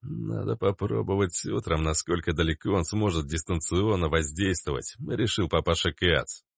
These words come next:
Теперь он уже не удивлялся силе Титана. С таким имплантом Изи Кац уверовал в себя, и ему казалось, попадись ему сейчас сбежавший злой гений, то он бы его сам ментально поработил навсегда.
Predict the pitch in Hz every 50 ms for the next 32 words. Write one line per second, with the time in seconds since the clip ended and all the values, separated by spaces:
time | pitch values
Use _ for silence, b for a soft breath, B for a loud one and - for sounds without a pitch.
0 | _ _ _ _ - - - 76 - - 85 98 131 143 135 143 143 143 143 143
1 | 135 127 135 139 139 139 139 135 135 123 123 127 123 117 117 127 131 135 123 -
2 | 135 120 - - 117 104 95 90 - 104 90 - - 120 113 104 92 78 67 62
3 | - - - - - - - - 113 - - 110 98 87 85 80 76 - 104 117
4 | 113 104 87 - 87 82 80 82 82 76 76 82 78 - - 123 107 87 - -
5 | - 95 90 90 104 113 98 92 95 92 87 80 - - - 82 73 76 110 101
6 | 87 69 - - _ - 87 - 160 151 151 147 135 - - 113 113 98 107 143
7 | 123 110 92 85 - - 90 - - 80 80 80 131 147 123 - - 101 101 101
8 | 92 - 98 85 78 - 135 107 95 76 73 73 82 82 80 90 113 117 98 -
9 | - 95 85 80 87 87 82 80 71 78 110 123 131 123 98 87 71 62 - -
10 | _ _ _ _ _ _ - 82 80 80 92 117 143 139 127 123 120 127 131 131
11 | 127 120 117 104 92 - - - 135 104 85 85 85 87 85 82 - - 95 87
12 | 80 78 76 - 87 87 82 78 85 82 - - 90 85 80 78 76 - - 82
13 | 73 73 80 87 82 76 60 -